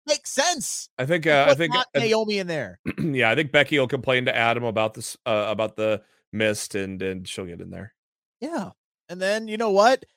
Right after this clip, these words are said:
Speaker 1: They'll have that triple threat at Hell in a Cell. They'll probably do another match, maybe a one-on-one with, with Becky or, or Asuka, uh, or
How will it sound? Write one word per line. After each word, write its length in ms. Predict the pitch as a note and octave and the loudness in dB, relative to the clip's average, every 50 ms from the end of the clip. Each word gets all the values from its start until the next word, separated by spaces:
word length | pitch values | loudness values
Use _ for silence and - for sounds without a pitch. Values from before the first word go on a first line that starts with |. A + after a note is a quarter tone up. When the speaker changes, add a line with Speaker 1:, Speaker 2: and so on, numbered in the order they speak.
| _ _ - | _ _ -6
Speaker 1:
They'll 100 | C3 C3 | -4 -2
have 120 | D#3+ E3+ | -2 -2
that 140 | F#3 G3 F#3 | -2 -4 -6
triple 200 | - G#3 G3 G3+ | -6 -8 -8 -8
threat 220 | - - G3 G3+ G3+ | -8 -4 -4 -2 -2
at 80 | F3+ | 0
Hell 140 | F3+ G3 G3 | 0 -2 -2
in 60 | F#3 F3 | -2 -4
a 20 | |
Cell. 400 | - - F#3 F#3 G3 A3+ A3 _ _ _ _ - | -2 -2 0 0 0 0 -2 _ _ _ _ -6
They'll 100 | C#3 C3+ | -4 -4
probably 500 | A#2+ - D3 D3 D#3+ F3 F#3 E3 F#3 F3+ | -4 -2 -4 -4 -2 -4 -4 -2 -2 0
do 320 | D#3+ C#3 E3 F#3 F#3+ G3 G3+ - | 0 2 2 2 2 2 2 0
another 340 | E3 D#3 D#3 D#3+ E3 G3+ | -2 0 0 0 0 -2
match, 380 | F#3+ F3+ F#3 F#3+ G#3 G#3 - F3 | -4 -4 -2 -2 -2 -2 -4 -6
maybe 260 | D#3 D#3+ F#3 F3+ F#3+ | -6 -6 -4 -2 0
a 80 | F3+ F3 | 0 0
one-on-one 800 | D#3+ D#3 E3 F3+ F3+ F3+ F3 E3 D#3 D#3+ E3+ F3+ G3 G#3 G3 | 2 2 0 0 0 0 -2 -2 0 2 2 2 2 0 0
with, 200 | F3+ F3+ E3 - - | 0 0 0 0 -2
with 200 | D3 D#3+ D3 D3 - | -4 -4 -4 -2 -2
Becky 460 | D3 D#3+ D#3 - F3+ F3+ F3+ F3+ F3+ F3 | -2 -2 -2 -2 -4 -2 0 2 2 2
or, 200 | E3+ E3 E3 D#3+ | 2 2 0 0
or 260 | - D#3 D#3 D#3 A2+ | 2 2 2 2 2
Asuka, 500 | D3 D#3+ F3+ F3+ - - G3 F#3+ F#3 F#3 - _ _ _ _ _ - A#2 | 2 0 0 0 0 2 2 2 2 0 -2 _ _ _ _ _ -6 -2
uh, 420 | C3+ C#3+ C#3+ D3 D3 D3 D3 D3+ A#2 | 2 2 4 4 4 4 4 4 4
or 200 | D3+ D#3 D#3+ | 2 2 2